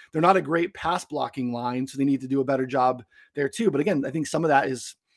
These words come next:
a little noisy t-, statistically, 'cause that kind of goes in line with what Fields does in terms of how he holds the ball. So, uh, defensively, uh, Connor, you, like, brushed back on it a little bit. Like, they were bad, but they were, like, historically bad last year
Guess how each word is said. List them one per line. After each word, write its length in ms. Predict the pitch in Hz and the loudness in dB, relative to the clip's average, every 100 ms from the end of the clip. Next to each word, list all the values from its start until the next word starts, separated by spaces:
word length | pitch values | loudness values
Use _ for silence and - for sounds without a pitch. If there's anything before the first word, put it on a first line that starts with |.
| _ _ - | _ _ -6
a 60 | 151 | 0
little 180 | 160 | 2
noisy 320 | 156 147 135 135 | 4 2 0 -6
t-, 100 | - | -10
statistically, 720 | - 151 160 208 151 135 131 | -12 -2 0 0 -2 -2 -2
'cause 140 | 139 | 0
that 180 | 135 131 | -2 0
kind 160 | 143 135 | -2 -2
of 240 | 120 - _ _ - | -4 -10 _ _ -2
goes 240 | 160 147 | 0 2
in 60 | 139 | 2
line 180 | 135 131 | 2 2
with 100 | 123 | -2
what 160 | 131 | -4
Fields 340 | - 139 131 110 | -4 -2 -2 -2
does 300 | - 107 131 | -8 -6 -10
in 80 | |
terms 240 | - 127 120 | -8 -8 -6
of 60 | |
how 180 | 113 120 | -6 -4
he 80 | 123 | -4
holds 240 | 117 113 | -6 -10
the 60 | 104 | -8
ball. 260 | 123 117 - | -6 -6 -6
So, 260 | 127 117 - - - - - - | -8 -10 -12 -20 -20 -20 -4 2
uh, 80 | |
defensively, 840 | 156 170 220 240 185 143 143 139 131 _ _ _ _ _ - | 4 6 6 6 4 4 4 4 0 _ _ _ _ _ -2
uh, 140 | 147 - _ - - | 0 -2 _ -14 2
Connor, 220 | 180 175 | 4 4
you, 180 | 160 151 | 4 4
like, 180 | 135 | 2
brushed 360 | 123 147 160 - | 4 4 4 2
back 240 | 151 160 | 4 4
on 160 | 151 139 | 4 2
it 100 | 131 | 2
a 60 | 131 | 4
little 200 | 160 160 | 4 4
bit. 120 | 131 | 2
Like, 280 | 123 - - | 0 -4 -8
they 140 | 220 208 | 2 4
were 160 | 254 | 4
bad, 520 | 156 147 180 143 135 135 | 4 4 4 4 2 -2
but 100 | 143 | 4
they 140 | 180 | 4
were, 140 | 277 285 | 4 2
like, 200 | 247 - | 2 2
historically 840 | 202 - - 185 185 175 147 143 | -2 -2 2 6 8 6 0 0
bad 320 | 135 143 139 | 4 6 4
last 360 | 127 110 - - | 0 -4 -8 -4
year 400 | 131 127 123 | -2 -2 -4